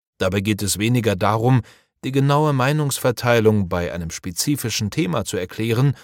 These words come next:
sondern die universellen Strukturen zu verstehen. Diese Verteilungen haben oft eine Form,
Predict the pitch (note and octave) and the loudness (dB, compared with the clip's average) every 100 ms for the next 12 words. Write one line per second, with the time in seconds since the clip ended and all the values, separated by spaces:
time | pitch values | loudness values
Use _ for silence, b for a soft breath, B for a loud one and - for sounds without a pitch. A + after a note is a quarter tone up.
0 | B _ _ _ - B2 C#3+ E3 E3 D#3+ | B _ _ _ -2 2 2 2 2 0
1 | C#3 C3+ C3+ C#3+ B2+ G#2+ A2+ B2 B2 - | -4 -2 0 2 2 4 4 4 0 -4
2 | C3 - C3 A2+ D#2+ D2 - E2+ E2 - | -8 -4 -2 -2 -2 -8 -10 -10 -10 -8
3 | F#2+ C2 A1+ C#2+ _ _ _ _ _ _ | -8 -10 -14 -20 _ _ _ _ _ _
4 | _ _ _ _ _ _ _ _ - A2 | _ _ _ _ _ _ _ _ -4 0
5 | A2 B2 C#3 - E3+ E3+ D#3+ B2 G#2+ G#2+ | 2 2 0 2 2 2 0 0 2 2
6 | A2+ A#2 B2 A#2 A#2 - A2+ A#2+ C#3 | 0 -2 -4 -2 -4 -2 0 2 2